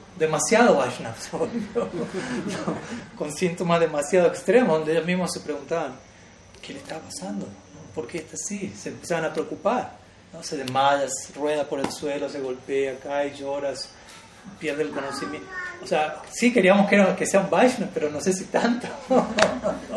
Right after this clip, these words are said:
Demasiado, ¿no? Entonces estaban completamente felices, pero de vuelta desconcertados,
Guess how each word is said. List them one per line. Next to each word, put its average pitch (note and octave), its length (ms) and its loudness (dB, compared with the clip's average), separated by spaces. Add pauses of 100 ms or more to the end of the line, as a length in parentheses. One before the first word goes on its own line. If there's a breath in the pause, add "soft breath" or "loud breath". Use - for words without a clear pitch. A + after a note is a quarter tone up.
(720 loud breath)
Demasiado, D3 560 2
¿no? - 60 -8
Entonces E3+ 220 0
estaban E3+ 320 4
completamente D3 760 -2 (680)
felices, G#3 440 2
pero F3+ 140 2
de E3 60 6
vuelta G3 260 2
desconcertados, D3 840 -6